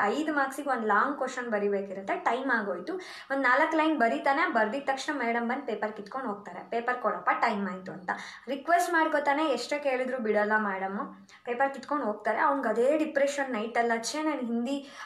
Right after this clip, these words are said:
ಐದು ಮಾರ್ಕ್ಸಿನ question answer ಗೊತ್ತಿತ್ತು, Time ಸಾಲಿಲ್ಲ ಬರೆಯಕ್ಕೆ" ಅನ್ನೋ ಆ ಟೆನ್ಷನಲ್ಲಿ ಇರ್ತಾನೆ. ಆ ಮಾರನೇ ದಿನ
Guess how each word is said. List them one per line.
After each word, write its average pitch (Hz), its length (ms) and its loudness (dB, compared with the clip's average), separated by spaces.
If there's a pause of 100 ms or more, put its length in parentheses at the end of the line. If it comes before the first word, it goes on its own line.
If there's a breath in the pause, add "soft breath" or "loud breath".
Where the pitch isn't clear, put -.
(100)
ಐದು 320 280 2
ಮಾರ್ಕ್ಸಿನ 320 380 2
question 269 360 0
answer 320 480 2
ಗೊತ್ತಿತ್ತು, 320 400 2
Time 302 320 -2
ಸಾಲಿಲ್ಲ 277 440 2
ಬರೆಯಕ್ಕೆ" 226 440 2
ಅನ್ನೋ 226 220 -2
ಆ 220 60 2
ಟೆನ್ಷನಲ್ಲಿ 226 600 -4
ಇರ್ತಾನೆ. 208 720 -8
ಆ 208 120 4
ಮಾರನೇ 277 460 4
ದಿನ 277 120 2